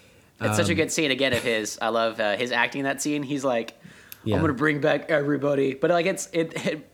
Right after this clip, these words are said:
Speaker 1: it pulls it off. I don't know. It works. And, uh, yeah, it
Speaker 2: Yeah.
Speaker 1: just, he, he fits his archetype at that point for sure.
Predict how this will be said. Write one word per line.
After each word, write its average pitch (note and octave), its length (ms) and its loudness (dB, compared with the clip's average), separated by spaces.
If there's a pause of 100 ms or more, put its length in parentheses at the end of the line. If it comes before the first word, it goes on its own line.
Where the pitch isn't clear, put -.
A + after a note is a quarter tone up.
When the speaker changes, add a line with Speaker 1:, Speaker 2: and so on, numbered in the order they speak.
(140)
Speaker 1:
it D3+ 160 -2
pulls G3+ 220 0
it D#3 80 4
off. D3+ 180 4
I C#3 60 0
don't C#3+ 120 2
know. B2+ 140 2
It A2+ 80 0
works. A2+ 420 -4 (100)
And, G#2+ 220 0
uh, G#2 260 -2
yeah, G2+ 220 -2 (160)
it - 100 -2
Speaker 2:
Yeah. - 0 -
Speaker 1:
just, F#2+ 260 0
he, C3+ 180 -2
he C#3 200 -4
fits E3 180 0
his C3+ 100 -2
archetype A2 460 0
at F#2+ 60 -6
that G2 160 -4
point G2 220 -6
for G2+ 80 -16
sure. F#2+ 220 -8